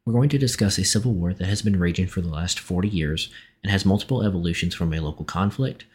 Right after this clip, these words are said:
to one that now involves the Islamic terrorist groups such as Al-Qaeda and Al-Shabaab. The Somali Civil War erupted following political instability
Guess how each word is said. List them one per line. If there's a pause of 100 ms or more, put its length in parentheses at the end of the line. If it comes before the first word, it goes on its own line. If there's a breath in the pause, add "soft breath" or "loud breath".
(220 soft breath)
to
one
that
now
involves
the
Islamic
terrorist
groups
such
as
Al-Qaeda
and
Al-Shabaab. (800)
The
Somali
Civil
War
erupted
following
political
instability